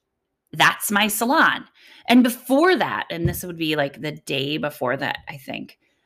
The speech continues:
my, a girl came in to the salon that I was leaving looking to work there. And she said, "Well, my salon's closing, I think. So I'm,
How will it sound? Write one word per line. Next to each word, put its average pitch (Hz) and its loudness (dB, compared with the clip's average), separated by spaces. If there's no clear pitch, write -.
my, 156 4
a 175 0
girl 185 4
came 185 -6
in 160 -2
to 233 0
the 226 0
salon 151 0
that - -2
I 143 0
was 143 -4
leaving 151 -2
looking 143 -2
to 143 -6
work 135 -2
there. - -6
And 170 -4
she 180 0
said, 175 2
"Well, 214 8
my 208 4
salon's 185 -2
closing, 127 -6
I - -12
think. - -18
So 135 -2
I'm, 139 -4